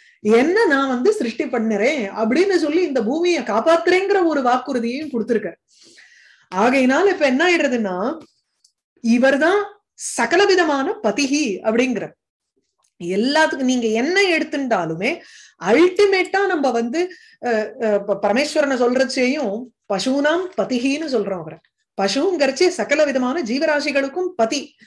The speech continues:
பதிபூதமாக அந்த இடத்துல நம்ம வந்து சிவன்னு சொல்லி கைலாசத்துல இருக்கக்கூடிய அந்த சிவ-, சிவனை, சதாசிவனாக இருக்கக்கூடிய சதாசிவமூர்த்தியான, அஹ், ப-,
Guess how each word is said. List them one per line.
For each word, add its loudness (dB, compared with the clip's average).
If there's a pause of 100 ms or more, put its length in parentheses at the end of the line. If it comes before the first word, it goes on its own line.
(180)
பதிபூதமாக 0
அந்த 0
இடத்துல 2
நம்ம 0
வந்து 0 (360)
சிவன்னு 2
சொல்லி 0
கைலாசத்துல 0
இருக்கக்கூடிய -4
அந்த 0
சிவ-, 0
சிவனை, 0 (640)
சதாசிவனாக 4
இருக்கக்கூடிய -2
சதாசிவமூர்த்தியான, 0 (340)
அஹ், 2
ப-, 2